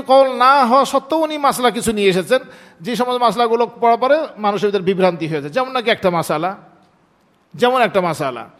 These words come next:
সেটা হলো যে যারা বদলি করবে তারা তামাত্তু করতে পারবে, কিন্তু মুআল্লিমুল হুজ্জাজের ভিতরে তারা বদলি, যারা তাদের এফরাদ করতেই হবে, এই কারণে তারা অন্যটা করতে পারবে না। তো এই, এটার উপরে ফতোয়া না,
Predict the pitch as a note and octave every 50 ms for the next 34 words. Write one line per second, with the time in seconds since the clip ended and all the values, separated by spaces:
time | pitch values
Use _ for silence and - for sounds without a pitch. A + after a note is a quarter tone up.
0 | _ _ _ _ - - - _ - - A#3 C4+ C#4 C4 C4+ C#4+ C#4+ C4+ A#3+ B3+
1 | A#3+ A3+ A3+ A#3+ B3 A3+ G#3 F#3 B3+ B3 B3 G#3+ G3 C4 C4+ B3 C#4 D4+ D#4+ -
2 | D4 C4+ B3 G#3 A#3 C4 B3+ - B3 A#3+ B3+ C4 C4+ C#4 C#4 B3 G#3+ - - -
3 | - A#3+ A3+ A#3 A3+ A3+ A#3+ G3+ - G#3 - - F3 E3 D3+ C3+ A#2 A2+ A2 G2+
4 | - - _ _ _ _ _ _ _ _ - A3 G#3+ A#3+ B3 C4 C4+ C4+ C#4 C#4
5 | C#4 C#4 C#4 C4 B3 B3 B3+ C#4 C4 C4 C4+ C4 C#4 C4 C#4 C#4 C4+ C#4 C4 B3+
6 | B3+ A#3 B3 B3 B3 B3 B3+ A#3+ - C4+ B3+ C4 B3+ C4 B3 A#3+ B3 A#3+ A3 B3
7 | A#3 - B3+ B3 A#3+ - A#3+ A3+ G3+ - A3+ G3+ F#3+ - F3+ D#3+ D#3 D#3 C#3+ D3+
8 | D3+ D3 C3 B2+ B2+ A#2 A#2+ _ _ _ _ _ _ _ _ - A#3+ B3 B3 A#3+
9 | A#3+ B3 A#3+ A3 A#3 G3 A3 G#3 D#3 G3 F#3 F3 E3 D3 D3 C3 B2+ A2+ G2+ -
10 | _ _ _ _ _ _ _ - E3+ F3+ A#3 C4 C4+ C4 C#4 C#4 C#4 C4+ C#4 C4+
11 | A#3+ C4+ C4+ C4+ C4 C#4 C#4+ C#4+ C4+ - C4 C#4 C#4 D#4+ D4+ C#4 A#3+ - D3+